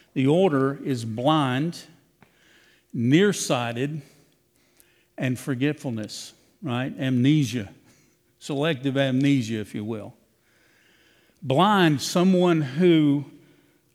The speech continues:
uh, cannot see at all. A blind person cannot see the present, cannot see the corruption in the fallen world that Peter talks about in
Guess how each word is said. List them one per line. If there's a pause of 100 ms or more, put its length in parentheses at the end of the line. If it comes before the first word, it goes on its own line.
(100)
uh,
cannot
see
at
all. (640)
A
blind
person
cannot
see
the
present,
cannot
see
the
corruption
in
the
fallen
world
that
Peter
talks
about
in